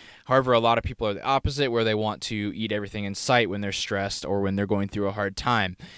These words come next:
Uh, you know, this is a hard question because I know there's a lot of severities of stress, right? You could be talking about someone in your family dying. You could be talking about your house burning down, right?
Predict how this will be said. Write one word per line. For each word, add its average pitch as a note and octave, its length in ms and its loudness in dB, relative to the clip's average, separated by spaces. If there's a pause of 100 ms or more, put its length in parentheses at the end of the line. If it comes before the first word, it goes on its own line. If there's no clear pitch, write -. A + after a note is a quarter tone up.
(240)
Uh, G#2+ 360 4
you A#2 140 2
know, A#2+ 100 6
this C3+ 220 4
is B2+ 240 2
a A2+ 140 2
hard C3+ 360 2
question F#3 460 2
because D3 320 -4
I B2 80 -4
know B2 220 2
there's B2 180 0
a A#2 60 0
lot A2 240 2
of A2+ 120 0
severities A2+ 680 0
of F#2+ 180 -8
stress, A2 520 -2
right? A2+ 180 2
You G#2 100 -6
could A#2 220 -6
be A2 80 -6
talking A2 400 -6
about A2 400 2 (400)
someone C#3 300 -2
in C#3 60 -4
your C3 100 -2
family C3 440 -2
dying. F#2+ 360 -4
You F#2 100 -8
could A#2+ 160 -6
be B2+ 80 -4
talking A#2 400 -2
about A2 420 2
your G#2 140 -6
house D3+ 420 0
burning G#2+ 380 -2
down, F2+ 380 -6
right? A2+ 280 0